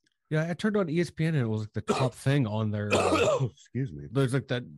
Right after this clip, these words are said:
Speaker 1: above the fold type, you know, to borrow
Speaker 2: Yeah.
Speaker 1: from r-, newspaper. It was like, yeah, it was the first thing you see on the page was, like, the Pro Bowl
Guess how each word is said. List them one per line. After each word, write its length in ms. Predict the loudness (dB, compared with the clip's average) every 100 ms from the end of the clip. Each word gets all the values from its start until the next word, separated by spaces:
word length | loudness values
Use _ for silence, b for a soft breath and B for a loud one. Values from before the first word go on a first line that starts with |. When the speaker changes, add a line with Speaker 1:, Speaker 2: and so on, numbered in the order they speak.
| -10
Speaker 1:
above 380 | -8 -4 -4 -2
the 120 | -4
fold 520 | -2 -4 -4 -6 -4
type, 300 | -2 -2 -2
you 100 | -4
know, 240 | -2 -4 -6 _
to 60 | -8
borrow 240 | -4 -2
Speaker 2:
Yeah. 80 | -2
Speaker 1:
from 220 | -4 -6
r-, 140 | -8 -12 _
newspaper. 560 | 0 0 2 2 2 0
It 60 | -2
was 120 | -4
like, 120 | -8
yeah, 120 | -6 0
it 60 |
was 140 | 0 0
the 80 |
first 220 | -4 -6 -4
thing 120 | -2
you 100 | -2
see 200 | -2 -4
on 60 | -4
the 80 |
page 260 | -2 -2 -2
was, 120 | -2
like, 100 | -4
the 80 | -6
Pro 220 | -4 -2
Bowl 280 | -2 -4